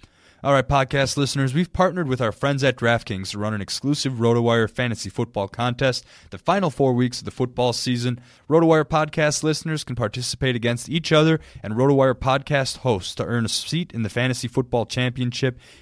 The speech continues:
in week seventeen. The week sixteen qualifier is now live.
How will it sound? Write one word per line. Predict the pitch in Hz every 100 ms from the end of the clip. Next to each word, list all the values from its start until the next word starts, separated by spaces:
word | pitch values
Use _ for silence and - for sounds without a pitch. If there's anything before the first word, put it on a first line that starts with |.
| -
in | 131 127
week | 113 120 -
seventeen. | - 117 104 - 107 98
The | 104
week | 147 165
sixteen | - 180 - 185 165
qualifier | 160 156 160 151 151 151 143
is | 104 101
now | 113
live. | 107 110 139 151